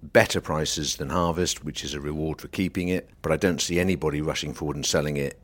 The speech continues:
immediately. So I think that one's gonna stay underlyingly firm. And there certainly seems to be interest now coming in from the Dutch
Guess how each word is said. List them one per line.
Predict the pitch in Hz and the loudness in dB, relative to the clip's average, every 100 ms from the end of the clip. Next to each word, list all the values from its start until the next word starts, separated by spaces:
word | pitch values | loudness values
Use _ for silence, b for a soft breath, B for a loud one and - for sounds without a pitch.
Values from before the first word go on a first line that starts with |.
| - | -6
immediately. | 85 80 64 64 - 60 | -2 0 -2 -4 -6 -6
So | - 69 | -4 -4
I | |
think | 69 101 | -2 -2
that | 67 67 | -2 -4
one's | 71 - | -6 -6
gonna | 71 | -6
stay | 67 - 69 - | -4 -2 -2 -2
underlyingly | 76 69 67 67 67 65 64 | -4 -4 -4 -2 -4 -6 -8
firm. | - - 60 - - - | -4 -2 -2 -4 -12 -10
And | 82 78 | -6 -4
there | 78 | -2
certainly | - - 139 - 85 76 | 0 4 6 4 -2 -4
seems | - 80 78 | -2 -4 -4
to | - | -6
be | 85 80 78 - - | 0 2 0 -4 4
interest | 117 101 - 82 - 90 | 4 4 4 2 2 0
now | 80 | 0
coming | 73 85 80 80 | 0 -2 -2 -2
in | 78 73 | -4 -6
from | 73 | -6
the | 71 | -2
Dutch | 104 101 - - - | 4 4 2 -4 -6